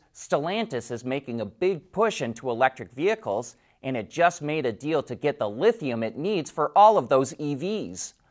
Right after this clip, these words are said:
Vulcan Energy will supply the automaker with battery-grade lithium hydroxide for its E Vs in Europe.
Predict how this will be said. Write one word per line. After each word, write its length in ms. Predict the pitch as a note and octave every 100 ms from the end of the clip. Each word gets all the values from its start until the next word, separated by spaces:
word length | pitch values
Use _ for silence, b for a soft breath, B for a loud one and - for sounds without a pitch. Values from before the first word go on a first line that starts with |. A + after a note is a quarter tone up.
| _ _ _
Vulcan 480 | A2+ C#3+ C#3 C#3 A#2
Energy 480 | - C3+ C#3+ A2+ A#2
will 140 | G#2+
supply 480 | G#2+ - - B2+ B2+
the 140 | A2+
automaker 600 | A#2 B2+ B2+ G#2+ G#2+ A2
with 260 | G#2+ G#2 G#2+
battery-grade 840 | B2+ C#3 D#3+ D#3 A#2 A#2 C3+ B2+
lithium 460 | G#2+ C3 C#3+ C3 G#2+
hydroxide 840 | A2+ G#2+ G2+ A2+ D3+ - G#2 F#2 G2
for 200 | A#2 A#2
its 160 | A2+ -
E 140 | D3+
Vs 280 | B2 B2+ B2+
in 140 | B2
Europe. 440 | A#2+ F#3 C#3 -